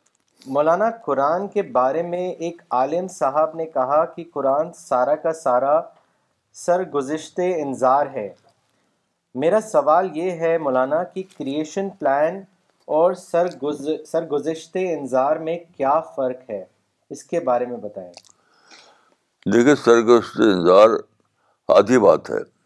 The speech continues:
Speaker 2: کیونکہ قرآن میں ہے کہ "رسول مبشرین و منذرین"، تو تبشیر اور انذار دونوں۔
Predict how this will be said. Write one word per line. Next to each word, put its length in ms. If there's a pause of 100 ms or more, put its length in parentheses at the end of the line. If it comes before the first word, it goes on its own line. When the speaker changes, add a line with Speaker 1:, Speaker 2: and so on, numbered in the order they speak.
(1400)
Speaker 2:
کیونکہ 260
قرآن 380
میں 120
ہے 120 (840)
کہ 80
"رسول 340
مبشرین 680 (120)
و 180
منذرین"، 500 (1800)
تو 140
تبشیر 580
اور 100
انذار 400
دونوں۔ 460